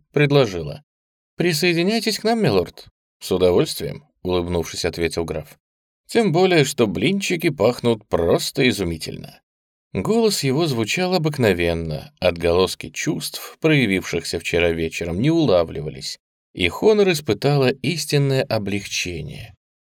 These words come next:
за что тут же себя укорила. «Это не блинчики»,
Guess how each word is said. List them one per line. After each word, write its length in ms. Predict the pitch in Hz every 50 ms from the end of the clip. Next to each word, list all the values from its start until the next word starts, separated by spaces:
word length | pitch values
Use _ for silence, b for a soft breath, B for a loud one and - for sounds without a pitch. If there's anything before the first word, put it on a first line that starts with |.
| _ _
за 200 | - 95 - 175
что 220 | - - - 269 254
тут 220 | - 226 240 208
же 100 | 220 226
себя 280 | - - 139 104 113 143
укорила. 640 | 156 147 - 180 175 123 98 - 87 76 67 - - _ _ _ _ _ _ _ _ _
«Это 360 | 117 110 104 - - 156 175
не 260 | 190 196 190 202 220
блинчики», 680 | 233 214 208 165 123 117 - - - 190 143 98 - -